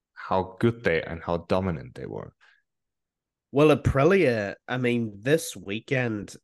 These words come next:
Speaker 2: Aprilia have been nothing short of outstanding. <laughs> I mean, I mean, Aprilia have been absolutely brilliant, and they deserve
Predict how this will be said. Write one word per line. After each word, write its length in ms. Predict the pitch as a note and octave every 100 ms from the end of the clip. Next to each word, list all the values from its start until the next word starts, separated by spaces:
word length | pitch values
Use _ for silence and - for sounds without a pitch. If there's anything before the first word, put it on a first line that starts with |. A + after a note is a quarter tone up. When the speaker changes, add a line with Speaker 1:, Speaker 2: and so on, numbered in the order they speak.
| -
Speaker 2:
Aprilia 600 | G#2+ - B2+ B2+ C#3+ G#2+
have 180 | G#2+ -
been 180 | G2+ G2+
nothing 380 | G#2+ G#2 A2
short 300 | G2 - G#2+
of 80 | G2 -
outstanding. 1080 | F#2+ - - - F#2+ G2 C3+ C#3 E3 C3+ A#2
<laughs> 40 |
I 80 | G#2+
mean, 360 | B2+ A#2 A2 G#2 - - - _ _ - _ - D4 - - F#3+ - -
I 60 | C3+
mean, 140 | C#3
Aprilia 360 | - C#3 E3 C#3
have 120 | G#2
been 100 | G#2+
absolutely 520 | A2 - A#2+ G#2 F#2+
brilliant, 520 | F#2 F2+ A#2 D3 B2+
and 140 | - A2+
they 120 | A2+
deserve 500 | - A2+ A#2+ C3